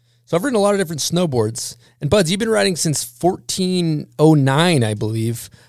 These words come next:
Speaker 1: Uh, you've probably stepped on a lot of snowboards. What do you think when you step on that Capita snowboard? How are you feeling about it?
Speaker 2: So good, my dog.
Speaker 1: God, I love hearing that every time. So if you're looking for a new board this center, this winter, this season, whatever you wanna call it,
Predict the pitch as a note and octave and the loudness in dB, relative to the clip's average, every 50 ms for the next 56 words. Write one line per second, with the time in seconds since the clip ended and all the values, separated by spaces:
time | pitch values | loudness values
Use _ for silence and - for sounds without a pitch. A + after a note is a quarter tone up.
0 | _ _ - - D3+ C#3 D3+ D3+ D3 D3 E3 F3+ - F#3+ G#3+ F#3+ D#3+ - - F#3 | _ _ -16 -6 0 2 4 4 6 4 4 2 4 4 6 6 6 4 2 2
1 | - - F3 E3 D#3 D3+ D#3 E3 D#3 C#3+ - - E3+ F#3 G3 F#3 E3 D3+ - - | 2 4 4 4 6 6 6 6 4 4 0 0 0 0 2 2 2 2 0 -4
2 | - C3+ C#3+ F#3 G3 A#3 A#3+ A3+ G3+ - - - G#3 A3 G3+ - - - - _ | -2 2 2 4 4 2 0 -2 -2 -2 0 2 2 2 0 -2 -10 -14 -16 _
3 | _ - D3+ D3+ D3 C#3+ C3+ - - E3 E3 D#3+ - - _ - C#3+ D3 C#3+ C#3 | _ -2 0 2 2 0 -2 -2 2 2 2 2 0 -4 _ -4 -2 0 0 0
4 | C3+ B2 - _ - - C#3+ C#3+ C#3+ - C#3+ B2+ A#2+ - - - C#3+ C#3+ C3 A#2 | -2 -4 -6 _ -8 -4 -2 -2 -2 0 0 -2 0 -2 -2 -2 0 0 0 0
5 | A2 B2+ D3+ E3+ D#3+ - - D#3 E3 F3 D3 A#2+ A2 G#2 - - - _ - - | 2 2 0 0 0 0 0 2 2 4 2 2 0 -2 -4 -6 -10 _ -12 -6
6 | - - - - - C#3+ D#3 B2+ A#2 G2+ F2+ F2 D#2 D#2 D#2+ D#2 D2+ D2+ D2+ - | -4 -2 0 2 2 2 2 2 -2 -6 -6 -10 -14 -14 -14 -14 -14 -14 -14 -16
7 | - - - - - - - _ _ _ - A#2+ B2 A#2+ A2+ G#2+ G#2+ A2 G#2 G#2+ | -16 -18 -20 -20 -20 -20 -20 _ _ _ -14 -12 -10 -10 -8 -6 -6 -6 -6 -4
8 | A#2+ A#2 A2+ G#2 G#2+ G#2+ B2+ B2+ C3 A#2 - - A#2 A2 A2 A2 G#2+ - - - | -4 -2 -2 -2 -2 -2 -2 -2 -2 -4 -6 -6 -6 -6 -4 -6 -8 -10 -12 -16
9 | - - - - - - D#3 D3+ - B3 B3 A#3 B3+ - B3+ A3+ F3 G#3+ G#3 G3 | -16 -14 -14 -14 -2 0 0 2 2 2 2 2 2 2 0 0 4 6 6 6
10 | G3 G3+ E3+ C#3+ F3 F3+ F3+ D#3+ E3 C#3+ - F3 E3+ E3+ E3 D#3+ - - _ - | 6 4 4 4 4 4 4 4 2 0 0 0 0 0 0 -2 -6 -10 _ -2
11 | D#3+ D#3 C#3+ - - D3 D#3 D#3+ D#3+ D#3+ D#3+ - - C#3 B2+ - - - D3 D3+ | 0 0 0 0 0 0 2 2 4 2 0 0 0 -2 -2 -2 -2 -2 -2 -2
12 | D3 C3 D3 D3 C#3+ C#3 A#2 A#2+ B2 C3+ C#3+ D#3 D#3+ D3 D3+ D3 D3 - - - | 0 2 2 2 2 2 2 4 4 4 4 4 4 4 4 2 0 0 2 2
13 | C3 B2 B2 B2 B2+ | 4 4 4 2 0